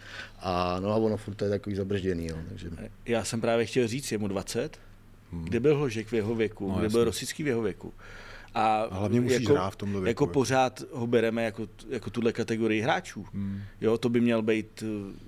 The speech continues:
Speaker 2: neříkám Rosický, ale i v té úplně top kategorii ho máme a měl by tam být, ale není.
Speaker 3: A co Daněk? Ten nebyl v Jablonci ani na lávce.
Speaker 2: Nebyl ani na lávce, dokonce se mi zdálo,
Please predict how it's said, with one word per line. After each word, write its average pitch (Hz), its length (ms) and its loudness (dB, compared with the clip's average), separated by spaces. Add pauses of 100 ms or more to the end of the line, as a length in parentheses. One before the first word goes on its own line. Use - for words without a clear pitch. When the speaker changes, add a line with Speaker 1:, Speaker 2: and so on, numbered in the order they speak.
(200)
Speaker 2:
neříkám 107 440 0
Rosický, 113 720 -2 (580)
ale 113 260 0 (180)
i 139 300 -4 (180)
v - 140 -10
té 135 200 -2
úplně 139 340 2
top 151 200 2
kategorii 131 520 6
ho 139 100 2
máme 107 600 0
a 120 100 -6
měl 120 200 6
by 131 100 4
tam 127 220 2
být, 101 380 0 (160)
ale 117 240 2
není. 131 280 -2 (480)
Speaker 3:
A 104 100 -6
co - 160 0
Daněk? 151 320 4
Ten 110 120 0
nebyl 110 240 4
v 113 60 6
Jablonci 110 340 0
ani 113 120 2
na 113 100 2
lávce. 131 360 -2
Speaker 2:
Nebyl 120 300 4
ani 185 160 0
na 156 120 2
lávce, 151 680 2 (120)
dokonce 160 540 0
se - 180 0
mi 175 140 2
zdálo, 139 720 4